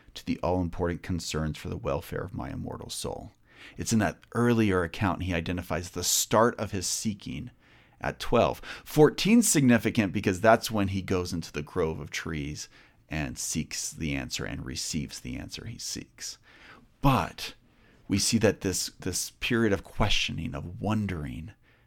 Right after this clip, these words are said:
begins at age twelve, shortly after his family, uh, moves to Western New York. It's significant for a lot of reasons, but I think for Latter-day Saints listening today,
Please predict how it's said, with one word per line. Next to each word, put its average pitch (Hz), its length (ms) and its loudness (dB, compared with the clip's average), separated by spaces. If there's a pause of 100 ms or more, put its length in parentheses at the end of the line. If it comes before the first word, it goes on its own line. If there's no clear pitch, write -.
(220)
begins 92 400 -2
at 78 240 -6
age 87 340 -8
twelve, - 440 -4
shortly 95 480 -2
after 90 300 -6
his 95 180 -6
family, 80 600 -8 (460)
uh, - 140 -6
moves 82 400 -6
to - 100 -6
Western - 460 -8
New 90 80 -8
York. 131 520 -4 (920)
It's 127 140 8
significant 190 840 4
for 135 120 4
a 131 80 6
lot 139 240 8
of 151 100 6
reasons, 117 320 4
but 120 140 4
I 117 80 8
think 147 340 2
for 113 460 4
Latter-day 117 400 4
Saints 110 380 -2
listening 98 440 0
today, - 580 -10